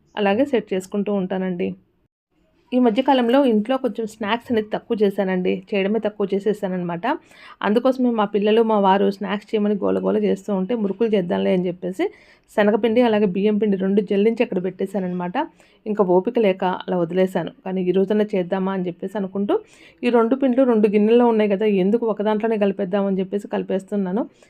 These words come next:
ఎలాగూ కలపాల్సిందే కదా, మళ్ళీ వాటర్ పోసి కలపాల్సిందే కాబట్టి, అందులో కలిపేసేసి,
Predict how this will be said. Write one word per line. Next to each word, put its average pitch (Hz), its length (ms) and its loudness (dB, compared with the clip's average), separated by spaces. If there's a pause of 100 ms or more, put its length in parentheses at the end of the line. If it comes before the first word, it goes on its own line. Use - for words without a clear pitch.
(240)
ఎలాగూ 196 340 4
కలపాల్సిందే 208 640 2
కదా, 185 200 0
మళ్ళీ 190 240 2
వాటర్ 185 300 0
పోసి 202 200 -4
కలపాల్సిందే 190 600 -4
కాబట్టి, 170 420 -4 (680)
అందులో 208 280 4
కలిపేసేసి, 196 680 0